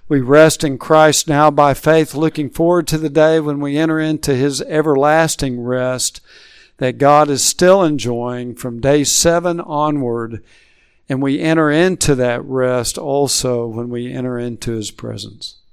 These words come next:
So how, how well are we resting in Christ?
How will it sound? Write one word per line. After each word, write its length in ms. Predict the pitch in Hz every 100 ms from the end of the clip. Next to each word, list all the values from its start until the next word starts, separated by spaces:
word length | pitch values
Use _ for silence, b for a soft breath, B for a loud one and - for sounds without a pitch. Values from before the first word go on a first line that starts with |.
| _ _ - _ _ _ _ _ _ _ _ _ _ _ _
So 180 | - 165
how, 260 | 190 233 -
how 260 | 175 220
well 280 | 208 202 208
are 100 | 185
we 200 | 165 175
resting 520 | 156 156 170 - 175
in 180 | 160 131
Christ? 680 | - 139 127 123 101 - -